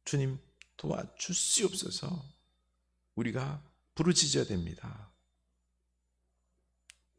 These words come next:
두 번째, 팔 절, 여호와께서 이스라엘 자손에게 한 선지자를 보내시니 그가 그들에게 이르되 여호와께서 이같이 말씀하시기를. 아멘. 하나님께서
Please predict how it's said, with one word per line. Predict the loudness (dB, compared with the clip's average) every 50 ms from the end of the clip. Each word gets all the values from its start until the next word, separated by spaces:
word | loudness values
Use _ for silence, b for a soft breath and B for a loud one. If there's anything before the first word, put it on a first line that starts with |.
| _ _ _ _ _ _ _ _ _
두 | 4 6
번째, | 8 8 6 6 2 -2 -2 -2 -4 -8 -12 -18 B B B B B B B B B B B _
팔 | -4 -2 -2 0
절, | -2 -2 -2 -4 -6 -12 _ _ _ _ _ _ 2
여호와께서 | 6 8 8 8 6 4 0 0 0 2 2
이스라엘 | 2 2 2 4 4 2 2
자손에게 | 0 -2 -2 -2 -2 -2 -2 -4 -4 -8 -8 -8
한 | -6 -2 0 2 4 2 2 0 -6 -14 -16 _ -2
선지자를 | 0 0 2 2 2 2 2 2 0 0 0 0 -2 -2 -2 -4 -4 -4
보내시니 | -4 -2 -2 0 0 0 0 2 0 0 0 -2 -6 -10 -16 b b b b b b _
그가 | -2 0 2 2 2 2
그들에게 | 2 0 0 2 2 0
이르되 | 0 0 -2 -2 0 -2 -2 -2 -4 -8 b b b b b 0
여호와께서 | 6 8 8 8 8 4 2 -2 -2 0 2 2 2 2 0
이같이 | -2 -2 -2 0 -2 0 0 0 0 0 -2 -4 -6 -10 -12 -4
말씀하시기를. | -2 0 0 4 4 6 6 6 4 2 0 -2 -2 -4 -4 -6 -10 -12 -10 -12 -12 -14 -16 -20
아멘. | -18 -16 -14 -12 -10 -10 -10 -10 -12 -16 _ _ B B B B B B B B B B B B _
하나님께서 | -10 -6 -4 -4 -4 -6 -8 -10 -8 -8 -8 -8 -8 -10 -12